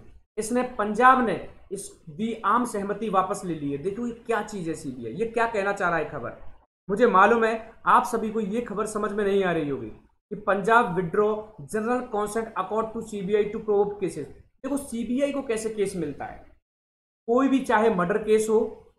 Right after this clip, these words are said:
चोरी का केस हो, डकैती का केस हो, करप्शन का केस हो, घोटाले का केस हो, सीबीआई जांच करती है। लेकिन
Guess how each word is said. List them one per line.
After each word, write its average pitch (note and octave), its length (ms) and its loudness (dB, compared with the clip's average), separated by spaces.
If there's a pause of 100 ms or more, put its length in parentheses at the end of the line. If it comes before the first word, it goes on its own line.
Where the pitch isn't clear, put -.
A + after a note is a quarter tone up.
(460)
चोरी A3+ 280 2
का B3 140 2
केस A3 300 4
हो, A#3 100 6 (440)
डकैती A3 440 -4
का A#3+ 140 2
केस A3 320 4
हो, A#3 80 4 (440)
करप्शन B3+ 420 0
का B3+ 120 4
केस G#3+ 320 2
हो, D#3 60 -4
घोटाले A3 440 2
का A#3 120 2
केस G#3 280 -2
हो, - 400 -2
सीबीआई A3 680 0
जांच F3 300 -4
करती C3 400 -10
है। A2 60 -18 (920)
लेकिन C4 360 4